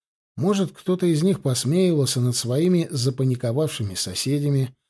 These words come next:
которые бежали ещё при первом намёке на опасность.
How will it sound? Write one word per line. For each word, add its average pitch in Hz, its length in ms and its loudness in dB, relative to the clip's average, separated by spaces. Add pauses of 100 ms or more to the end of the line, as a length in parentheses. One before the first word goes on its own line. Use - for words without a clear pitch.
(180)
которые 139 420 2
бежали 139 460 2
ещё 135 260 0
при 143 160 2
первом 135 480 2
намёке 135 640 2
на 131 200 2
опасность. 123 800 -4